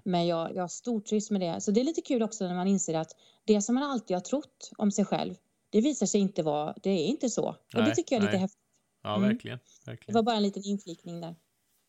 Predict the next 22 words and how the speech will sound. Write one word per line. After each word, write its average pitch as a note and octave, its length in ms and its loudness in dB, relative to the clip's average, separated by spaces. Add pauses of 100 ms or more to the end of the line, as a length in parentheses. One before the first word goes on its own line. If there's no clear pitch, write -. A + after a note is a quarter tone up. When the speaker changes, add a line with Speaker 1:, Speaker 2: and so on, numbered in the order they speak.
(800)
Speaker 2:
Verkligen. A#2 460 -12 (400)
Och B2+ 120 -8
det, C3 300 -2
det B2 460 0
Speaker 1:
Mm. C3+ 120 -4
Speaker 2:
ligger C#3+ 200 -6
ju D#3+ 60 -4
ingen C3+ 220 -4
värdering B2 480 -2
i A2 40 -4
det, B2 180 -4
utan B2 260 -6
man B2+ 180 -6
är, C#3+ 60 -6
man C#3+ 160 -6
är C#3+ 80 -2
olika B2+ 300 -6
som A2 300 -8 (280)
person, A#2+ 420 -6 (120)
helt - 220 -10
enkelt. - 520 -14 (1040)
Eh, A2 80 -14